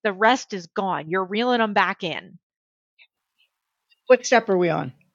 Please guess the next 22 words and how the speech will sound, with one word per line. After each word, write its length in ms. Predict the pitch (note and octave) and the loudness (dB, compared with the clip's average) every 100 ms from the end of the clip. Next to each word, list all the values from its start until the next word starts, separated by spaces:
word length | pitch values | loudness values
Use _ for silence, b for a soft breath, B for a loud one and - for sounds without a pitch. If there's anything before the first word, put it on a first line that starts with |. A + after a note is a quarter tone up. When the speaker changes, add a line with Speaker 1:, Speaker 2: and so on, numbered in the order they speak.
| _ - | _ -6
Speaker 1:
We're 120 | G#3+ E4 | 0 0
on 100 | G#4 | 2
step 300 | G#4 - - | 0 -2 0
three, 240 | E4 F3+ | 0 0
get 240 | D#3 B3+ - | 2 0 0
the 60 | D#4+ | -2
facts. 440 | - - - - | 0 0 -6 -8
So, 140 | - C#4+ | -2 2
I 40 | |
mean, 180 | F#4 C#4 | 2 2
that's 240 | F#4+ - B4+ | 4 4 4
a 20 | |
Speaker 2:
Okay. 60 | |
Speaker 1:
lot 380 | B3+ A#3 A#3 C4+ | 0 0 4 4
of 80 | - | 0
the 120 | D4 D4+ | -6 -8
stuff 480 | - - B3+ C4+ | -10 -4 -2 0
that 180 | G#3 - | -2 -4
we 180 | G#3+ A#3+ | -4 -4
as 120 | D4+ | -4
consumer 560 | - D4 - C4 A3 G#3+ | -8 -14 -10 -8 -4 -6
care 760 | - - C4 E3 D2+ D#3 C4+ | -6 -4 -2 0 0 -4 -6